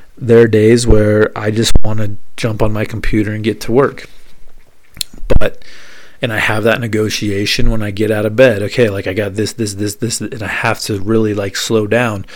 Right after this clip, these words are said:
and say, "Okay, like, we have to get our, our shit in order first." So I go read,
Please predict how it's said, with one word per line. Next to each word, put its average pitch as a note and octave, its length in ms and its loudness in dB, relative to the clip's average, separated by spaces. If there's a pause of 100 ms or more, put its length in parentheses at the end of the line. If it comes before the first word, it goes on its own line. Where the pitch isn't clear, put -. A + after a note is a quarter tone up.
(380)
and A2 80 -8
say, A2+ 140 0
"Okay, G2+ 320 -2
like, F#2+ 340 -6 (400)
we G#2+ 220 -4
have G#2 220 -4
to G#2 100 -8
get G2+ 380 -6 (400)
our, G2+ 300 -4
our G2+ 200 -8
shit - 300 8
in G2+ 120 0
order F#2+ 380 2
first." - 560 2
So G2+ 400 -4 (1300)
I G#2 200 -2
go G#2 260 -2
read, G2+ 480 0